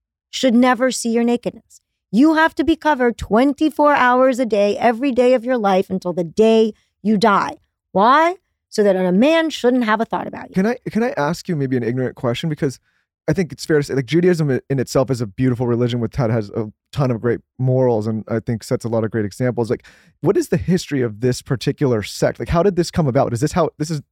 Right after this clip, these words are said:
Speaker 2: I'm assuming this is not how it started, but, like, how does this, how
Speaker 1: Favorite question ever. So I talk about it in my book because I did have that dichotomy. Because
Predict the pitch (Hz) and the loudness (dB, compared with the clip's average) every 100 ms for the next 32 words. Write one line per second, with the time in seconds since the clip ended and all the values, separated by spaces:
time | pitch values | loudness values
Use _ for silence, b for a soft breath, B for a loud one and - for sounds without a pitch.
0 | _ 131 127 170 131 135 131 120 - - | _ -4 0 0 0 0 0 0 -2 -2
1 | 143 156 139 117 123 147 175 190 135 147 | 2 4 2 0 -2 0 2 2 0 -4
2 | - - 226 262 240 247 240 208 202 - | -6 -2 2 2 2 -2 -2 -4 -6 -6
3 | 196 190 - - 180 - - _ _ _ | -6 -6 -8 -6 -6 -8 -20 _ _ _
4 | _ - 202 - 254 262 226 202 190 180 | _ -2 -2 0 -2 2 0 0 -2 -4
5 | 170 165 - _ - 190 208 214 196 254 | -4 -6 -8 _ -12 -6 -2 -2 0 -4
6 | 247 208 190 175 180 175 196 170 165 170 | -4 -6 -4 -4 -4 -6 -6 -6 -8 -10
7 | 175 208 190 | -6 -4 -4